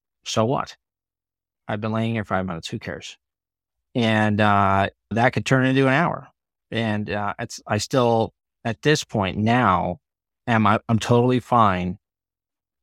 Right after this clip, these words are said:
uh, with, with being awake and, and 'cause I know eventually I'm gonna fall asleep,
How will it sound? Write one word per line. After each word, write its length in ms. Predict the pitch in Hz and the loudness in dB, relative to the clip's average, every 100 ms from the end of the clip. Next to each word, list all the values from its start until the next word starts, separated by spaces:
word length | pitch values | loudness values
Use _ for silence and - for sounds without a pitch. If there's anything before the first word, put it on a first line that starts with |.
| _ 113 | _ -4
uh, 260 | 104 95 | 0 2
with, 440 | - 113 107 101 - _ _ | 2 2 4 2 -4 _ _
with 240 | 113 107 - | -2 -2 -2
being 380 | 113 110 107 104 | 0 2 2 2
awake 580 | 95 101 104 90 - - _ _ - | 2 2 0 -2 -8 -20 _ _ -6
and, 180 | 101 - | -4 -4
and 320 | 107 98 95 - | -4 -2 -4 -4
'cause 140 | 113 | 0
I 120 | 107 | 2
know 600 | 107 110 113 113 110 107 101 | 2 0 0 2 2 0 -2
eventually 560 | 104 104 - 95 92 | -4 -4 -4 -4 -4
I'm 120 | 90 | -6
gonna 200 | 101 98 | -6 -8
fall 180 | 90 101 | -4 -2
asleep, 340 | 92 143 110 | -2 -2 -2